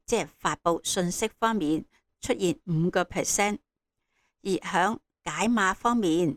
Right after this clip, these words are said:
即係接收方面啦，出現十個percent，加埋十五個percent啦。研究人員仲講啊，今次係人類第一次幾乎直接彼此通過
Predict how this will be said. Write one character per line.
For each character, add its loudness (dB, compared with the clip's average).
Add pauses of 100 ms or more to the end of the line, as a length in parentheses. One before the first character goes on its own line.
(120)
即 0
係 -2
接 -2
收 0
方 0
面 2
啦， 0 (220)
出 -2
現 -2
十 -2 (200)
個 2
percent， -2 (160)
加 0
埋 -2
十 -2
五 -2
個 -4
percent -4
啦。 0 (800)
研 2
究 2
人 0
員 0
仲 -2
講 0
啊， 0 (240)
今 2
次 0
係 -6
人 0
類 2 (140)
第 -6
一 2
次 -2
幾 0
乎 -6 (120)
直 -8 (100)
接 -2 (220)
彼 0
此 -2
通 0
過 2